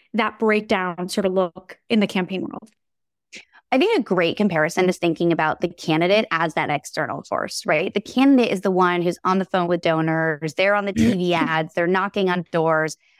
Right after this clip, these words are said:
Speaker 2: It's their name on the ballot. And they need a team in order to be successful on election day. And so that's where that finance staff is so, so critical, because they're the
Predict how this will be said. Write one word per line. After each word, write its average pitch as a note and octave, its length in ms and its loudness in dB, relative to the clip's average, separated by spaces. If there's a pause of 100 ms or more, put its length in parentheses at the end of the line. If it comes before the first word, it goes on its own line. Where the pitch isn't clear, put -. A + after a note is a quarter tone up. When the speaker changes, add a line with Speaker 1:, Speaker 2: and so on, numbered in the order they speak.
Speaker 2:
It's G3 280 -2
their C#4 180 4
name G3+ 320 2
on D#3+ 100 2
the D#3 60 -2
ballot. C3+ 500 -4 (340)
And G#3 160 6
they B3+ 200 6
need A#3 340 2
a F#3+ 60 2
team A3 560 2
in G#3+ 100 2
order F3+ 320 0
to F3 140 -6
be E3+ 100 -2
successful D#3 680 -4
on C#3+ 180 0
election - 500 -4
day. - 540 -6 (240)
And F#3+ 120 0
so G3+ 120 4
that's A3+ 320 0
where G#3+ 100 6
that F#3+ 180 2
finance F3+ 440 -2
staff D#3 340 -4
is D#3+ 100 -8
so, G3+ 480 0
so F3 300 0
critical, D3 640 -2
because F3 260 -6
they're F#3 180 0
the F#3+ 120 -2